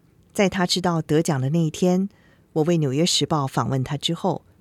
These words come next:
我再次问他得奖感觉。他用他所谓的破英语告诉我说，“没什么感觉。”让他感到开心的，反而是因为看到其他相关的参与者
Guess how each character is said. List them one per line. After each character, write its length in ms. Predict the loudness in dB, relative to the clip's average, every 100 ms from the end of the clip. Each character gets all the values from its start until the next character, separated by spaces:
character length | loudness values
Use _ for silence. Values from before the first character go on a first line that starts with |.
| _ _ _
我 100 | -4
再 260 | 0 2 0
次 140 | 0
问 180 | 0 0
他 200 | -2 -6
得 180 | -4 -2
奖 240 | -2 -4
感 160 | -6 -8 -8
觉。 320 | -6 -8 -10 _ _ _ _ _ _ _ _ -10
他 120 | -2
用 180 | 0 2
他 220 | 0 -2
所 200 | -4 -4 -2
谓 180 | -2
的 240 | -2 -4 -8 _ _ _ -20
破 340 | -6 0 2
英 240 | 2 0 0
语 240 | -2 -8
告 160 | -4 -4
诉 220 | -2 -4
我 100 | -4
说 360 | -4 -4 -6 -10 _ _ _ _ _ _ _
，“没 220 | -6 -4
什 160 | -2 -4
么 80 | -6
感 160 | -8 -12
觉。” 280 | -14 -14 -18 _ _ _ _ _ _ _ _ _
让 160 | -4 -4
他 160 | -4
感 240 | -4 -2 -2
到 100 | -4
开 220 | -4 -6
心 240 | -2 -2
的， 180 | -2 -4 -6 -20 _ _ _
反 180 | 0
而 60 | 2
是 160 | 0 -2
因 100 | 0
为 140 | 0
看 260 | 0 -2 2
到 180 | 0 -2 -10 -6
其 240 | -2 -2
他 220 | -2 -4
相 240 | -2 -2 0
关 120 | 0
的 120 | 0
参 260 | -4 -4 -2
与 140 | -2
者 260 | -2 -4